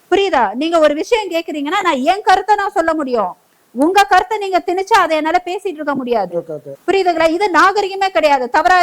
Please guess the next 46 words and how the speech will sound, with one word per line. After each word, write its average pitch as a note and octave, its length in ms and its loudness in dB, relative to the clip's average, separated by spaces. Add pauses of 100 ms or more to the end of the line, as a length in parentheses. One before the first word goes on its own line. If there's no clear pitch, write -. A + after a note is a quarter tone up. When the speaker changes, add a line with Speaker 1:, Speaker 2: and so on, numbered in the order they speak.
(120)
Speaker 1:
நினைக்காதீங்க D4 480 -4
Speaker 2:
ஓகே, A3+ 80 -4
ஓகே, - 20 -2
Speaker 1:
தோழரே. B3+ 320 -2
Speaker 2:
ஓகே. D4+ 240 -12 (280)
Speaker 1:
அப்ப F4 200 4
நீங்க E4+ 200 -2
வந்து F4+ 240 0
எனக்கு E4 260 -2
அந்த C4+ 100 -2
நாகரிகம்ன்றது F#4 760 0
ரொம்ப D4 240 -2
முக்கியம். B3 360 -6 (800)
உங்களுக்கு F4+ 340 2 (120)
உங்க D4 220 -2
மண்டையில G4 380 0
இருக்கிறத F4+ 320 -2
திணிக்கணும்னா, E4+ 460 -2 (180)
அஹ், C4+ 220 0
திணிக்கிறதுக்கு F4+ 500 -4
நான் C#4+ 140 2
ஆள் E4 140 2
இல்ல, A3+ 200 -4
ஓகேங்களா? D4+ 420 -6
நான் D4+ 160 -4
Speaker 2:
நீங்க, A#3 160 -2
Speaker 1:
உட்கார்ந்து - 140 -2
Speaker 2:
நீங்க - 100 -4
Speaker 1:
பேசிட்டு D4 300 -6
இருக்கேன். B3+ 320 0
Speaker 2:
மேடம் A3 240 -6
பிரச்சனை F#3+ 300 -14
வளர்த்துட்டு F3+ 320 -6
இருக்கீங்க, F3 240 -14
டக்குன்னு A#3 260 -6
முடிச்சிடலாம். A#3 400 -2
ஓகே, A#3+ 200 -4
எங்களுக்கு A#3 300 -8
டைம் A#3 140 -2
ஆயிடுச்சு, F3+ 300 -6 (220)
நாங்களே A#3 340 -6
கால் A3 280 -6
பண்ணி A3 280 -4
Speaker 1:
அப்ப B4+ 160 0
கிளம்புங்க, G#4+ 520 4
விடுங்க, F4 320 -4